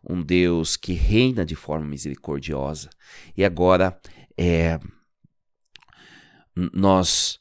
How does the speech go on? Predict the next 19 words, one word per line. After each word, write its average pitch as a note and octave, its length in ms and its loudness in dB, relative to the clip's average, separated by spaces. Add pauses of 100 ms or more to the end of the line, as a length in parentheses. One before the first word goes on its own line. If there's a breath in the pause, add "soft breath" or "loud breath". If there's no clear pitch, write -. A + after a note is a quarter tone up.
(340)
nós F#2 380 2
vemos G#2 540 2
que E2+ 340 -6
Deus F#2 400 0
espera F#2+ 340 -2
que G2+ 140 -6
nós G#2 420 2
hajamos F2 600 -2
dessa D#2 240 -6
mesma D2+ 240 -10
maneira, C#2 340 -12 (100)
com F2 140 -8
misericórdia, F#2 1120 -8 (960 soft breath)
com - 100 -14
compaixão, F2+ 960 -4 (380 soft breath)
que - 80 -8
é F2 40 0
manifestado E2+ 1120 -2
em D#2+ 560 -4